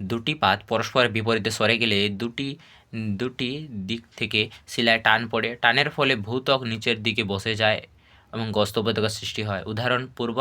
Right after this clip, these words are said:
আফ্রিকায় অবস্থিত দ্য গ্রেট রাইট ভ্যালি পৃথিবীর বৃহত্তম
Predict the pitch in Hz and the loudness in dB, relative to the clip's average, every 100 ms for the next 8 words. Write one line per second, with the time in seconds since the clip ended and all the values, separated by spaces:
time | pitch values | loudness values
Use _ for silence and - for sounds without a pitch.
0 | 123 107 113 117 - 107 107 - 110 110 | 4 4 -2 2 2 0 -4 -6 -4 -2
1 | 104 101 87 131 139 - - - - - | 0 -2 2 2 2 0 -20 -20 -12 -2
2 | 104 104 107 101 104 101 92 87 _ _ | 4 4 2 -2 -2 -2 -2 -10 _ _
3 | _ _ _ _ _ _ _ _ _ _ | _ _ _ _ _ _ _ _ _ _
4 | _ - 123 107 107 107 87 110 113 - | _ -6 -4 -2 -2 -2 -4 -6 -6 -2
5 | 110 | 0